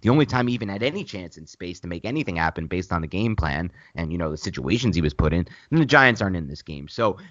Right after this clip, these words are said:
he's done this. He's done this before. He made the play to keep them in the Patriots game a week before this. And then obviously, you know, he's been suspended before that. So it's kinda still new. He's kinda still new. And he's done this all with zero chemistry really with Daniel Jones after not working with him at all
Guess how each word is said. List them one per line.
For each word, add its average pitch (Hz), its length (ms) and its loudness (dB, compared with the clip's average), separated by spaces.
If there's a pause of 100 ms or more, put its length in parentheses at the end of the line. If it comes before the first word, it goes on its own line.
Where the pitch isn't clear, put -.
(280)
he's 175 300 2
done 139 240 8
this. 135 220 0
He's 117 180 -10
done 123 140 -4
this 120 100 -12
before. 101 460 -8
He 90 260 -8 (300)
made 107 240 2
the 107 80 0
play 104 260 0
to 98 80 -4
keep 104 240 -8
them 98 140 -2
in 92 100 0
the 82 60 -4
Patriots 104 560 -2
game 95 260 2
a 78 60 2
week 90 280 0
before 120 500 2
this. 120 340 2 (240)
And 98 120 2
then 98 100 6
obviously, 92 460 2
you 82 100 0
know, 82 160 2
he's 78 180 -4
been 78 200 -4
suspended 76 480 -2
before 78 280 0
that. 80 280 2
So 76 180 -4
it's 76 140 -10
kinda 82 200 -4
still 78 240 -6
new. 80 220 -4
He's 87 220 -6
kinda 85 160 2
still 87 160 2
new. 90 100 6
And 82 80 4
he's 104 140 2
done 175 240 6
this 156 160 2
all 113 260 4
with 85 180 2 (220)
zero 131 300 8
chemistry 98 440 -2
really 82 220 -2
with 82 160 -4
Daniel 82 300 -4
Jones 80 320 -2
after 80 180 -2
not 82 220 2
working 82 320 2
with 76 100 2
him 78 120 0
at 78 120 0
all 90 380 4